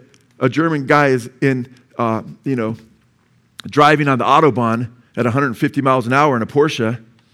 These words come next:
he's okay. There's no law. But he comes over here and does, pulls that. Guess what? He's going to jail at a hundred fifty miles an hour, right? Because there's a law. Well, ch-,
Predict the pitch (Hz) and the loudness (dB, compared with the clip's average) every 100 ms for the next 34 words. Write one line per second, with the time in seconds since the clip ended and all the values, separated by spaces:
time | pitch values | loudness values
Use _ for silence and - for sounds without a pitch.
0 | _ _ _ _ _ _ _ _ _ _ | _ _ _ _ _ _ _ _ _ _
1 | _ - 131 170 - 370 381 330 - _ | _ -2 0 2 2 2 2 0 -6 _
2 | _ _ _ - 165 170 196 208 330 302 | _ _ _ -2 0 4 4 6 4 2
3 | 98 - _ _ _ _ _ _ _ - | -2 -10 _ _ _ _ _ _ _ 2
4 | 143 143 185 185 175 185 247 220 175 147 | 2 4 4 4 4 4 4 4 4 4
5 | 170 156 131 160 151 165 170 185 143 - | 0 2 2 2 2 0 2 2 2 -2
6 | _ _ _ - - - 147 160 151 107 | _ _ _ -12 -12 -8 -6 -2 -2 0
7 | 110 202 139 98 98 123 113 131 104 117 | 2 2 2 -2 -4 -4 -2 -6 -4 -4
8 | 101 120 151 80 107 _ _ _ - 117 | -2 -4 -4 -6 -10 _ _ _ -2 0
9 | 147 - _ _ _ _ _ - - 175 | 0 -4 _ _ _ _ _ -12 -4 2
10 | 160 170 160 175 208 143 - - _ _ | 4 4 2 2 2 0 -4 -14 _ _
11 | _ _ _ _ _ _ _ _ _ - | _ _ _ _ _ _ _ _ _ -2
12 | 135 135 117 - | 0 0 -2 -16